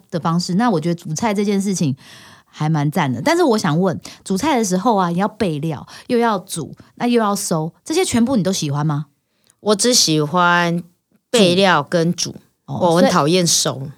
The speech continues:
Speaker 1: 那收就是老公收？
Speaker 2: 其他人的工作。
Speaker 1: 其他人的工作。
Speaker 2: 反正不要是我就好了。
Speaker 1: 哎，我觉得真的有些人很奇怪，就是，就是做饭的人真的很讨厌洗东西耶。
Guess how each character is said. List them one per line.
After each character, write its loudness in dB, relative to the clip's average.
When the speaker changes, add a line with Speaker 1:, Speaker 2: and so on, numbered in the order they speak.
Speaker 1:
那 -2
收 0
就 0
是 0
老 2
公 0
收？ -2
Speaker 2:
其 -4
他 0
人 -2
的 -6
工 -6
作。 -10
Speaker 1:
其 -4
他 0
人 0
的 4
工 -
作。 -
Speaker 2:
反 4
正 2
不 0
要 2
是 2
我 0
就 -2
好 -8
了。 -14
Speaker 1:
哎， 2
我 4
觉 0
得 0
真 -2
的 0
有 2
些 0
人 2
很 2
奇 -2
怪， 0
就 0
是， 0
就 -2
是 0
做 0
饭 2
的 0
人 0
真 -2
的 0
很 -2
讨 -2
厌 2
洗 -6
东 -2
西 -6
耶。 -8